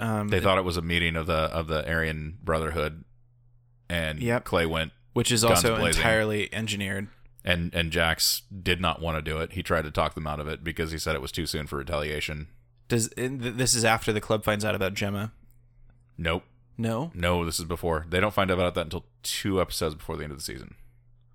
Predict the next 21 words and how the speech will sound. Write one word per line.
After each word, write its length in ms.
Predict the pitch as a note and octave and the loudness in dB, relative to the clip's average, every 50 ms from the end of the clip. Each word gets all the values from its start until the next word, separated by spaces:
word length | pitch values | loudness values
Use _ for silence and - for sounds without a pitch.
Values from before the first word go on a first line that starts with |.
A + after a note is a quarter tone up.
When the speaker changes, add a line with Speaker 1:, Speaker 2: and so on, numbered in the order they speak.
| _ - - | _ -10 -8
Speaker 1:
I 80 | C3 | -8
thought 220 | C#3 - F3 - - | -6 -6 -8 -8 -8
that 140 | A#2 A2+ - | -10 -10 -8
came, 320 | - A2+ F#2 F#2+ G#2 A#2 - | -8 -8 -8 -8 -10 -12 -10
you, 360 | - C3 A#2 A#2 B2+ C3 A#2+ | -8 -4 2 4 4 4 4
no, 240 | G#2 B2 A#2+ A#2+ A#2+ | 4 4 4 4 4
you're 160 | A#2+ B2 A#2+ | 4 4 2
right, 360 | A2+ G2+ F#2+ G#2+ G2+ F2+ - | 2 2 2 2 0 -2 -4
'cause 180 | - A#2+ G#2+ G2+ | -2 -2 2 2
that 120 | A2+ G#2+ | 4 4
happened 320 | A2 A2 G2+ G#2+ G#2 G#2 G#2+ | 4 2 2 0 0 0 0
sort 180 | - G#2 G#2+ | 0 0 0
of 120 | G#2+ G#2 G2+ | -2 -2 -4
in 80 | G2 | -4
the 40 | G2+ | -2
middle 240 | G#2 G2+ G2 G2 G2+ | -4 -2 -2 -2 -4
of 80 | G2 - | 0 0
the 40 | - E2 | 2 2
Speaker 2:
Yeah. 60 | D#2 | 0
Speaker 1:
season. 200 | G#2 G2 G#2 G#2 - - - - - - - - - - | 0 -4 -8 -10 -14 -18 -20 -20 -20 -20 -20 -20 -10 -2
Speaker 2:
Um, 340 | F#2+ F#2+ F#2 F2+ F2 G2 | 2 4 4 4 2 0